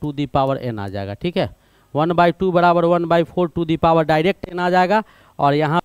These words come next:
पर जब एन का वैल्यू लिखिएगा तो एन बराबर क्या हो जाएगा, टू हो जाएगा। सॉल्व करके देख लेंगे, एन बराबर वन बाई टू आ जाएगा। एन बराबर क्या आ जाएगा, वन बाई टू आ जाएगा। कौन सा ऑप्शन होगा, फटाफट ऑप्शन देखिएगा, कौन सा ऑप्शन है, A is the correct option,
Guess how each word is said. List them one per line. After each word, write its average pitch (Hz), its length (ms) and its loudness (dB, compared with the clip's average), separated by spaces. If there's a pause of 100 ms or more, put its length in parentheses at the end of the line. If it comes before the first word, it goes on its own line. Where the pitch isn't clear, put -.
पर 175 120 2
जब 160 260 0
एन 170 180 -2
का 175 160 2
वैल्यू 165 280 2
लिखिएगा 165 440 -2
तो 160 140 -8
एन 156 180 -4
बराबर 156 300 0
क्या 175 140 -2
हो 143 120 0
जाएगा, 117 240 -2
टू 113 180 -10
हो 101 120 -8
जाएगा। 101 220 -10
सॉल्व 175 300 -2
करके 165 300 -4
देख 160 240 -6
लेंगे, 180 280 -4 (320)
एन 139 140 -4
बराबर 139 400 0 (420)
वन 170 200 0
बाई 131 160 0
टू 113 200 -8
आ 104 60 -6
जाएगा। 104 240 -8
एन 135 160 -8
बराबर 151 260 -2
क्या 165 160 -2
आ - 40 -2
जाएगा, 160 280 -2 (460)
वन 147 240 -2
बाई 156 180 2
टू 165 200 -2
आ 165 100 4
जाएगा। 160 260 2
कौन 190 220 -4
सा 196 140 4
ऑप्शन 196 240 0
होगा, 196 300 2 (360)
फटाफट 180 420 2
ऑप्शन 196 280 -2
देखिएगा, 190 360 0
कौन 208 180 -2
सा 220 100 4
ऑप्शन 214 240 0
है, 170 140 0
A 175 200 2
is 190 120 0
the 190 120 2
correct 147 300 -4
option, 117 300 -10